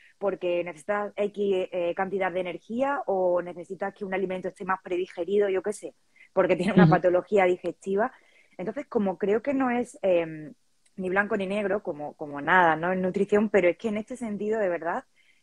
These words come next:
Speaker 1: creo que está muy bien que digamos, eh, "Oye, mira, eh, estos suplementos de verdad hacen esto", ¿no? Ten esta información, ya luego, con la ayuda de un profesional o tú mediante tu propia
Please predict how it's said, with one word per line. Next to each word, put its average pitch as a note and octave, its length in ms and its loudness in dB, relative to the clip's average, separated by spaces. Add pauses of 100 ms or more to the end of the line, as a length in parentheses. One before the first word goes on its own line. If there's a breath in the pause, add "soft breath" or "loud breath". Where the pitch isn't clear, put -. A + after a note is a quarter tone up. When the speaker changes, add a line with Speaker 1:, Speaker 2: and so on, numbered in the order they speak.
Speaker 1:
creo G3+ 220 0
que G3+ 80 -8
está F3+ 320 -8
muy F#3+ 300 -8
bien A3+ 240 -6
que G#3+ 120 -4
digamos, E3 600 -6 (260)
eh, F#3 200 -4
"Oye, G#3 240 0
mira, F3 360 -6
eh, D#3 180 -10
estos - 240 -16
suplementos G3 540 -4
de F3+ 120 2
verdad F3 460 2
hacen E3 360 -6
esto", C#3 300 -14
¿no? C#3+ 80 -8 (160)
Ten F#3+ 180 4
esta G#3+ 200 -2
información, G#3+ 720 0 (300 soft breath)
ya E3+ 160 2
luego, G3 380 0
con E3 140 -6
la D#3 80 -4
ayuda F3+ 240 -2
de F#3 80 -2
un F#3 60 -8
profesional F#3 600 -6
o D3+ 180 -8
tú D#3+ 220 -8
mediante F3 420 -4
tu E3 140 -10
propia F3 440 0